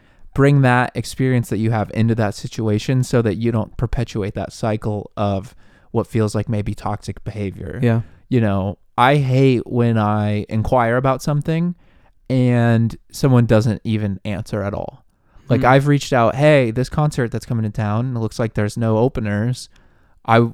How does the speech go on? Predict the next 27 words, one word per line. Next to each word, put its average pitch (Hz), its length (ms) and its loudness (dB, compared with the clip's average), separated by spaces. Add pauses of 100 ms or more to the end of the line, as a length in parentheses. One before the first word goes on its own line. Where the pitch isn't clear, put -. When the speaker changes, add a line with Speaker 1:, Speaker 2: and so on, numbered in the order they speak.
(120)
Speaker 1:
you 117 100 0
know, 104 140 0
I'm 110 160 2
available 117 420 2
that 104 200 0
day. 101 180 -2
I 98 100 0
would 104 140 -2
love 104 140 -2
to - 100 -8
do 120 180 0
it. 131 60 2
I 104 100 0
could 110 160 -6
probably 110 240 -4
sell 110 420 -2
fifty 113 300 -4
tickets." - 560 -8 (580)
No 117 220 4
response. 117 800 -4 (880)
You 160 160 8
know 139 140 6
they 117 120 4
saw 110 160 -4
your 98 160 -4
email. 98 560 -8
Speaker 2:
Hmm. 127 200 -6